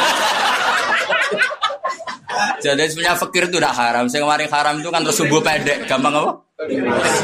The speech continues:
Muring-muring. Ada sekali fakir gak uring-uringan iku wali tenan.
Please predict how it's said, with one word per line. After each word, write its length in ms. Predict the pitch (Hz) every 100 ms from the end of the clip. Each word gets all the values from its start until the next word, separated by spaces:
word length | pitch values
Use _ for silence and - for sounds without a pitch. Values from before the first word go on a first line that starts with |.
| 123
Muring-muring. 480 | 120 113 107 98 95 - - - _ _ _ _ _ -
Ada 160 | 107
sekali 320 | 139 127 123 123
fakir 240 | 117 143
gak 140 | 120
uring-uringan 420 | 113 113 117 117 135
iku 140 | 117
wali 160 | 110 107
tenan. 240 | 104 92